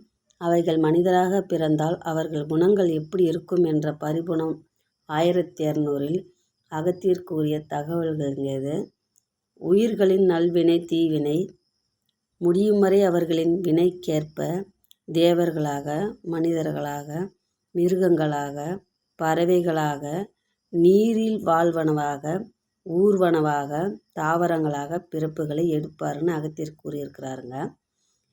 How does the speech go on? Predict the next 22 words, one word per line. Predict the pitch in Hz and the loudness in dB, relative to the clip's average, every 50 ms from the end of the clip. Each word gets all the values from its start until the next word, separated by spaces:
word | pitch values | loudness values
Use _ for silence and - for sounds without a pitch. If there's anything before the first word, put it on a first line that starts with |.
| _ _ - | _ _ -6
இதுக்கு | 175 196 190 208 | -4 -2 0 2
முன்னாடி | 202 208 214 214 226 202 | 4 4 4 4 2 0
கூறிய | 208 196 196 196 185 180 | 0 2 4 4 4 4
போல, | 165 - 160 151 147 147 160 190 202 - _ _ _ _ _ _ | 4 2 -2 -2 0 0 -2 -2 -4 -8 _ _ _ _ _ _
ஒழுங்கின்படி | - 160 165 180 202 220 233 240 220 233 240 240 226 190 196 180 170 175 | -2 2 2 4 4 4 4 2 2 2 2 2 2 2 4 4 4 2
தாங்க | 175 170 175 196 185 175 165 170 180 | 2 4 4 4 4 4 2 2 2
உயிர்கள் | 180 175 185 190 190 175 175 175 180 | 4 4 4 4 4 4 2 2 0
பிறப்பு | 180 180 170 160 170 170 165 - 170 | 0 -2 -2 0 0 -2 -2 0 0
எடுப்பார்கள் | 156 156 160 170 - - 170 170 165 160 190 196 190 | 0 0 0 -2 -2 0 0 0 2 2 2 4 4
என்று | 175 156 160 156 165 180 | 6 4 4 2 2 -2
கூற | 185 - 175 180 175 165 | -2 0 0 2 2 2
முடியாதுங்க. | 160 156 151 151 147 143 151 143 139 143 143 - - | 2 2 2 0 0 -2 -2 -4 -4 -4 -6 -8 -4
நம்ம | 165 165 170 160 160 156 | -2 -2 0 0 0 0
ஒழுக்கத்துக்கு | 156 170 185 202 202 - 190 - - 180 180 | 2 2 2 2 2 -2 -2 0 0 0 0
தகுந்த | 175 175 165 165 165 165 | 0 0 0 0 2 0
மாதிரி | 160 160 165 160 175 | 0 0 0 0 -2
தான் | 185 185 - | -2 -2 -2
பிறப்பு | 180 170 170 170 - 170 | -2 -2 -2 -2 -4 -4
எடுக்கணும்னு | 160 160 156 160 165 175 160 160 156 165 - | -4 -2 -2 0 0 0 0 -2 -4 -6 -6
கூற | - - 175 170 170 | -4 -2 0 2 2
முடியாதுன்னு | 160 156 151 147 143 143 147 160 175 170 | 2 0 0 0 -2 -2 -2 -2 -2 -2
கூறியிருக்கிறாருங்க. | - 165 156 151 147 - 151 139 139 135 135 139 147 | -2 -2 -2 -2 -2 -2 -4 -4 -4 -4 -4 -2 -2